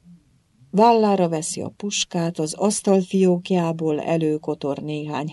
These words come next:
házilag gyártott rücskös zöld töltényt, és elhagyja a szobát. A barna alkonyat langyos levegője megfürdeti a gondolatait.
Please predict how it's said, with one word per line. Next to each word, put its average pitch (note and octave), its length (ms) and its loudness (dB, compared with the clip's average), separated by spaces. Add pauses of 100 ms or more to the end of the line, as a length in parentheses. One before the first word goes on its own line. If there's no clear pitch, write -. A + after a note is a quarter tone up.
(120)
házilag E3 640 0
gyártott C#3 540 -8
rücskös D3 640 -8
zöld D3 360 -2
töltényt, E3 720 -4 (840)
és F#3 340 -2
elhagyja F3+ 640 -4
a D3+ 60 -12
szobát. - 760 -10 (1000)
A D3 160 -2
barna E3+ 480 4
alkonyat E3 640 0
langyos E3+ 540 2
levegője D#3 680 -2
megfürdeti D#3+ 840 -6
a C#3 100 -8
gondolatait. - 1000 -12